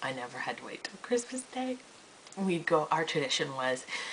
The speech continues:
to get bundled up and go out for a ride and look at Christmas lights. And while we were gone, while we were gone, Santa knew to come to our house. And so we'd come back and there'd be presents. And he had been there and eaten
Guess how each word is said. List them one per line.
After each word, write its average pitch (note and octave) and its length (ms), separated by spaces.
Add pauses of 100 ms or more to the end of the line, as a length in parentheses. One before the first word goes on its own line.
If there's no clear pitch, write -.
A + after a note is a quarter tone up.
(240)
to C3+ 380
get C3 180
bundled C#3+ 360
up C3 240 (180)
and C3 300
go C#3+ 100
out C3+ 160
for - 260
a C3+ 60
ride B2+ 460 (120)
and B2+ 180
look B2+ 280
at B2+ 240 (200)
Christmas - 380
lights. C#3 280
And D3 80
while C#3 140
we D#3+ 80
were F3 120
gone, D#3+ 260 (560)
while D3+ 200
we F3 140
were F3+ 120
gone, D#3 520 (640)
Santa - 440
knew C3 380
to - 80
come - 240
to - 120
our B2 180
house. - 360 (640)
And C#3 180
so - 120
we'd B2+ 160
come D3 180
back - 460 (140)
and B2+ 120
there'd A#2 140
be A#2 60
presents. - 640
And - 100
he C3 160
had C#3 140
been C3+ 180
there B2+ 300
and B2+ 100
eaten C3 320